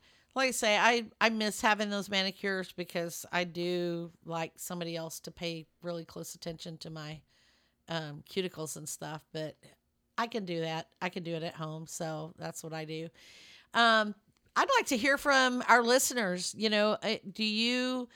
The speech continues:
get manicures, pedicures,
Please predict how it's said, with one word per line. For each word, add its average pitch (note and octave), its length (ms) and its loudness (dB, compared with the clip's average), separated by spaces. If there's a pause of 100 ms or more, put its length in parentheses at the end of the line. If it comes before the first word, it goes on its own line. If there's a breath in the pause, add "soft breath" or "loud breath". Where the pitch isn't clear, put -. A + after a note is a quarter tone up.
(580 soft breath)
get B3 200 4
manicures, A#3 760 2
pedicures, A3+ 1120 0